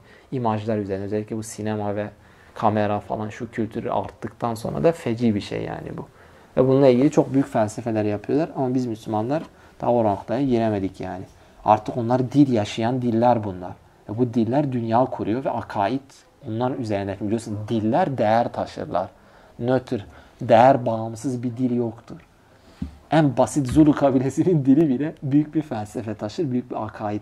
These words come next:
taşır. Büyük bir varlık ve bilgi sistemi taşırlar kendi içerisinde. Kavramlar da, gramer yapıları da biraz, tamam mı?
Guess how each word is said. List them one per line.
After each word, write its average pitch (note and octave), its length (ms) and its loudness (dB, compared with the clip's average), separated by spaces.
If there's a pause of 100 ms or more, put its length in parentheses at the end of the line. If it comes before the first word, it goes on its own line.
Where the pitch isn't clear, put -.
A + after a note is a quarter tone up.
taşır. - 320 -10 (440)
Büyük C3+ 220 4
bir B2+ 160 0
varlık B2 360 0
ve C#3 180 -2
bilgi A#2 260 -4
sistemi A2+ 480 -10
taşırlar G2+ 520 -8
kendi G2+ 320 -10
içerisinde. - 640 -8 (360)
Kavramlar A#2 720 2
da, G3+ 80 -2
gramer B2+ 460 -2
yapıları G#2+ 600 -4
da F#2+ 140 -2
biraz, G2 480 -8
tamam B2+ 240 2
mı? - 180 -10